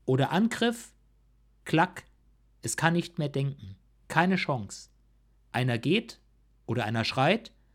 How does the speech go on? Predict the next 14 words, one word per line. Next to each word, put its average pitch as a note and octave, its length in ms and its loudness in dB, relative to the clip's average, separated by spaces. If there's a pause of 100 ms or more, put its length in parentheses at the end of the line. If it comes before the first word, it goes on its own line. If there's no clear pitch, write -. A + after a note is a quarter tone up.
(460)
oder C#3+ 320 4
etwas C#3+ 400 0
wird D3 220 -2
geworfen. C#3+ 520 2 (800)
Eine C#3 240 4
Tür A3 220 6
knallt C3 400 0
zu, G3 400 2 (160)
wenn C#3 160 2
es D3+ 120 0
dabei D3+ 280 0
bleibt. C#3 500 -4 (500)
Statt - 380 -2
"Liebet A3 460 2